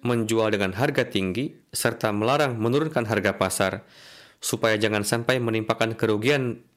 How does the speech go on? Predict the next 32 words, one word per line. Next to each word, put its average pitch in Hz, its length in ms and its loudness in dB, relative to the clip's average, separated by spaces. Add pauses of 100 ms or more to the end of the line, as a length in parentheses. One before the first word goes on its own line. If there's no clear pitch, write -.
baik 107 400 0
kepada 95 240 0
pedagang 107 640 0
maupun 113 480 0
orang 104 240 0
banyak. 90 260 -2 (880)
Amir 139 560 2 (160)
menuturkan 127 880 0
bahwa 113 480 -2
ada 139 240 0
seseorang 131 560 0
yang 117 160 -2
bertemu 107 400 0
dengan 107 160 -2
Hadrat 107 320 -2
Umar 104 240 -2
dan 110 160 -2
berkata, 104 560 -2 (400)
"Saya 131 320 2
pernah 127 320 -4
memiliki 120 640 -2
satu 120 240 0
anak 110 240 0
perempuan 110 640 0
yang 123 240 0
pernah 120 240 0
dikuburkan 123 480 0
di 110 80 0
masa 101 240 0
jahiliyah, 101 480 -2 (560)
tetapi 117 400 0
saya 131 240 2